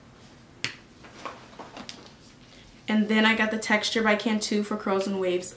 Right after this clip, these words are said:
Defining Gel. This is also full size. A lot of these projects,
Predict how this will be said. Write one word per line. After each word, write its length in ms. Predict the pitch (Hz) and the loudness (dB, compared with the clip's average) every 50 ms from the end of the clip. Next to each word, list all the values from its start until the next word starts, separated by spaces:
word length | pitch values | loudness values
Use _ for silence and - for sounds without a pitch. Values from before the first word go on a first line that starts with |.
| - - | -12 -8
Defining 640 | 202 - 180 185 - - 196 233 240 247 247 254 247 | -4 -4 -4 -4 -2 0 4 4 6 6 6 6 8
Gel. 160 | 262 233 226 | 8 6 6
This 160 | 220 226 - | 6 2 -2
is 120 | 220 208 | -4 0
also 400 | - - 185 185 185 - 214 214 | 2 2 2 2 2 0 -2 -4
full 260 | 214 - - 190 180 185 | -4 -4 -2 -2 -2 -2
size. 1040 | 180 - - - - 247 240 254 262 254 254 254 254 254 262 262 262 262 - - - - - - - - - - | -2 -4 -8 -6 -2 0 4 4 6 6 6 6 6 6 4 4 0 -4 -10 -16 -20 -20 -20 -20 -20 -20 -8 2
A 60 | - 254 | 6 8
lot 140 | 262 285 | 8 8
of 40 | 320 | 8
these 120 | 453 453 - | 6 6 6
projects, 600 | - 294 277 277 294 294 294 - - - - | 6 4 4 6 4 2 2 0 -4 -8 -10